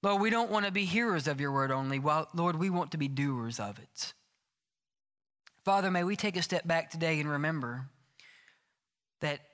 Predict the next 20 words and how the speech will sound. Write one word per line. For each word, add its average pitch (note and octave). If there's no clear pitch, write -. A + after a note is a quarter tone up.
there E3
was D#3+
a D#3
point F#3
in D#3
all D#3+
of D#3
our D#3+
lives C3+
where B2+
we C#3
were C3+
all C3
enemies A#2+
of A#2+
the B2
cross A#2
of A#2
Jesus A2+
Christ. -